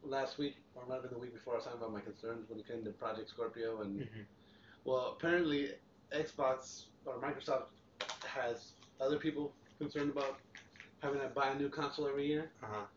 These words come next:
Speaker 1: So they're considering a trade-in option for Project Scorpio.
Speaker 2: Mm-hmm.
Speaker 1: So
Speaker 2: So it's kinda, it's gonna be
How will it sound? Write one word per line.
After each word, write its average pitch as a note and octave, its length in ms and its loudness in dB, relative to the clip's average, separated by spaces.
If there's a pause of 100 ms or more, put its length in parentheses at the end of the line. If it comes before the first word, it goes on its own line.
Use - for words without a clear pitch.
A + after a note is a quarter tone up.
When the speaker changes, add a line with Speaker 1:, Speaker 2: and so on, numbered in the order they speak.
(140)
Speaker 1:
So - 140 -4
they're C#3+ 100 8
considering D#3+ 720 8
a C3 60 2
trade-in F#3+ 380 6
option G#2 360 -2
for A2 80 -16
Project A#2 320 -4
Scorpio. A2 400 -2 (520)
Speaker 2:
Mm-hmm. C3+ 40 -6 (1080)
Speaker 1:
So G2 320 -2 (440)
Speaker 2:
So A2+ 100 2
it's G2 100 -2
kinda, G2 220 0 (100)
it's - 140 -12
gonna F#2+ 120 -2
be F#2+ 60 -6